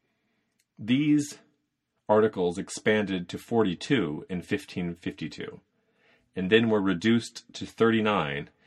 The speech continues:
in fifteen sixty-three among the Elizabethan reforms of the church. Cranmer had been killed in fifteen fifty-six during the reign of the Catholic Queen Mary,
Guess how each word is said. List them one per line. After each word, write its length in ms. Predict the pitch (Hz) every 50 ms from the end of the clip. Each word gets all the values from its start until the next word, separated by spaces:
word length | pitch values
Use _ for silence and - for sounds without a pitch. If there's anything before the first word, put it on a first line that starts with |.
| _ _ -
in 80 | 98
fifteen 460 | 90 - 107 101 - - - 95 90 87
sixty-three 800 | - 90 87 - - - 87 85 - - 98 95 95 - - _ _ _ _ _ _ _ _ _ _ _ _ _ _ _ _ _ _ _ _ _ _ -
among 400 | - 95 92 92 90 90 92 95 - -
the 120 | 92 92
Elizabethan 680 | 87 87 90 90 87 90 80 107 113 120 - - 95 87
reforms 500 | 78 76 - - 80 71 65 - - -
of 100 | - -
the 60 | -
church. 440 | - - - - - - - - - _ _ _ _ _ _ _ _ _ _ _ _ _ _ _ _ _ _ _ _ _ _ _ _ _ _ _ _ _ _ _ _ _ _ _ _ _ _
Cranmer 640 | - - - 117 127 139 135 107 85 80 85 90 - _ _ _ _ _
had 160 | - 104 92
been 160 | 95 92 90
killed 520 | 85 - 123 131 131 113 98 92 85 90 - _ _ _ _ _ _
in 120 | - 95
fifteen 440 | 85 - 117 110 - - 107 98 98
fifty-six 880 | - 98 95 - - 92 - - - - - _ - - - - - _ _ _ _ -
during 180 | 107 98 95
the 120 | 90 90 85
reign 320 | 95 104 110 113 110 107
of 100 | 87 82
the 80 | 85 -
Catholic 520 | - - 104 104 - - - 101 92 -
Queen 380 | - - - 85 82 85 85 80
Mary, 460 | 82 87 98 98 85 76 - - -